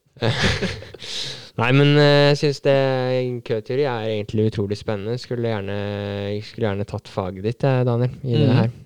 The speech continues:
Speaker 1: Så oppfordring om å få tillatelse til det, kanskje, når tida strekker til.
Speaker 2: Mhm.
Speaker 1: Ehm,
Speaker 2: Du har aldri tid, da, men ja.
Speaker 1: Ja,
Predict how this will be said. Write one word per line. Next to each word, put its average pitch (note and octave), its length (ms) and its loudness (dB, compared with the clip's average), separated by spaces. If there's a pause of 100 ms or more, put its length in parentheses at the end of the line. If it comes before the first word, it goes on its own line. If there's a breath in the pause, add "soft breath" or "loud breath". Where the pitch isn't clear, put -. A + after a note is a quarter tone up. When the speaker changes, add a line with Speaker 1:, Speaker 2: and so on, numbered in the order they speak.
Speaker 1:
Så A#2 140 -2 (340)
oppfordring G#2 560 -4
om G#2 160 -8
å G#2+ 80 -8
få G#2+ 160 -10
tillatelse G#2 460 -8
til G#2 80 -8
det, F#2+ 240 -6
kanskje, F#2+ 420 -6
når G#2+ 240 -2
tida G#2 260 -6
strekker - 300 -6
til. A#2 160 0 (240 loud breath)
Speaker 2:
Mhm. G2 280 0 (640 loud breath)
Speaker 1:
Ehm, B2 800 4
Speaker 2:
Du G#2+ 60 6
har F#2+ 140 4
aldri F#2 160 2
tid, F#2 140 -2
da, G#2+ 180 -4
men G#2+ 160 -4
ja. G2+ 100 0 (960)
Speaker 1:
Ja, G2+ 160 -18